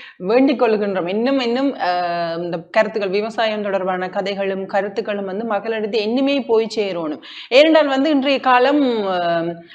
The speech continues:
தண்ணீருக்கு தட்டுப்பாடாக இருக்கின்றது இந்த வெயில் வெக்கை காரணமாக. அதே நேரம் உரங்கள், பசலைகளுக்கு இவ்வாறாக ஏற-, ஏ-, அஹ், ஏராளமான பிரச்சனைகள் இந்த விவசாயத்துறையின் பால் வந்து இருக்கின்றது.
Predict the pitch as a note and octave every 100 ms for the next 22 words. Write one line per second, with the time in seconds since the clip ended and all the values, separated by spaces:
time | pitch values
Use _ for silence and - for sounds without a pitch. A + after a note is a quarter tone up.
0 | - _ _ _ - A#3+ C4+ D4+ C4 C4+
1 | C4 B3 A#3+ G#3 G3+ G#3 G#3 G#3 G3 F#3+
2 | G3 F#3+ F#3+ F3+ G3 G3+ G#3 F#3+ F3 G#3+
3 | G3+ F3+ F3+ F3 E3 D#3+ G3 G#3 A#3 A#3
4 | A#3+ A#3 C4 C4 B3 A#3 A#3+ A#3 B3 B3
5 | A#3+ A#3 A3+ A3 G#3+ A3+ B3 A#3 D4 D#4
6 | G#3+ B3+ B3 - F#3 F#3 F#3 A3 C#4+ D#4+
7 | D#4 C#4+ A#3 G3 A#3+ A#3+ C4+ C4+ C4 A3+
8 | A3 A#3 C4 A#3+ G#3+ A3+ G#3+ G3+ G3 G3+
9 | G3 G3 A3 G3+ G3+ G3 E3+ D3+